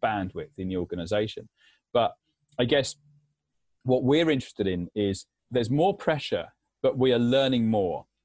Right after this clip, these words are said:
And we will, many organizations will probably never get a chance like this again to learn to, to operate at the absolute limits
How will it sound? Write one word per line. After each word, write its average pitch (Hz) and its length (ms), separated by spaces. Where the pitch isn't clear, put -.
And 123 120
we 123 120
will, 120 180
many 147 300
organizations 120 600
will 113 80
probably 127 340
never 123 300
get 107 460
a 107 60
chance 104 560
like 98 260
this 101 220
again 92 500
to 123 120
learn 110 640
to, 107 380
to - 240
operate 131 520
at 107 140
the 127 240
absolute 123 580
limits 117 800